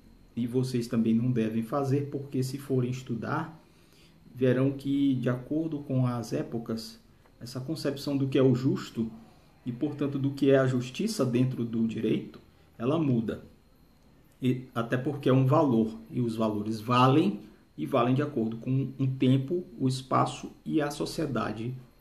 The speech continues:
na qual estão inseridos. Daí porque um conceito de justiça pode ser um para uma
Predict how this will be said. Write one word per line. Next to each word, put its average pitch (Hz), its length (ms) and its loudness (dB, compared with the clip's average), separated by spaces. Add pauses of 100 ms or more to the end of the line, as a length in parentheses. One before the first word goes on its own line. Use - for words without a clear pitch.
(340)
na 127 160 0
qual 113 320 -2
estão 120 240 -4
inseridos. 135 760 2 (380)
Daí 127 160 2
porque 190 340 -2
um 175 160 0
conceito 160 520 -2
de 147 100 -6
justiça 143 560 -6
pode 147 380 -2
ser 139 280 2
um 139 180 2
para 127 280 0
uma 131 340 2